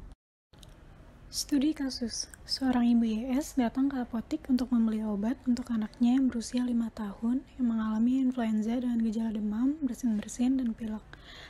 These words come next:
Pasien sudah sakit selama dua hari tetapi belum diberikan obat apapun. Pertanyaannya, yang pertama,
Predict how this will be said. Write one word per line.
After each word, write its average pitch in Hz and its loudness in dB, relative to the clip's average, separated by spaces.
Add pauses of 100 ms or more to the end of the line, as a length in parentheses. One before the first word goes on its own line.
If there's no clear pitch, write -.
(160)
Pasien 269 2
sudah 254 2
sakit 240 -8
selama 226 0
dua 214 0
hari 240 0
tetapi 254 -4
belum 247 4
diberikan 240 0
obat 240 -2
apapun. 226 -4 (500)
Pertanyaannya, 247 2
yang - -
pertama, 247 0